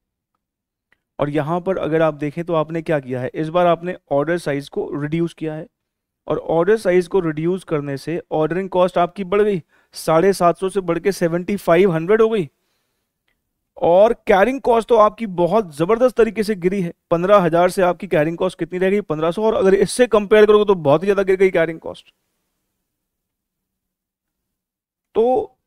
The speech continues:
हमने ये बात फिर से यहाँ पर ऑब्जर्व करी कि ऑर्डर साइज और ऑर्डरिंग कॉस्ट के बीच में इनवर्स रिलेशनशिप होता है और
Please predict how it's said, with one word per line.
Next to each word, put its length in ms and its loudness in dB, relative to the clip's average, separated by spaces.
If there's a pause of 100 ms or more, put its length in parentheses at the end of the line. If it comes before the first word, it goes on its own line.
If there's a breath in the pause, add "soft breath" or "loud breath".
(360)
हमने 340 -4
ये 260 -2
बात 280 -2
फिर 220 0
से 180 -2
यहाँ 220 -2
पर 160 -8
ऑब्जर्व 340 -4
करी 260 -4
कि 160 -14
ऑर्डर 280 -2
साइज 300 -4
और 100 -4
ऑर्डरिंग 320 -6
कॉस्ट 260 -10
के 60 -10
बीच 240 -10
में 140 -10
इनवर्स 540 -8
रिलेशनशिप 480 -12
होता 200 -6
है 100 -4
और 200 -4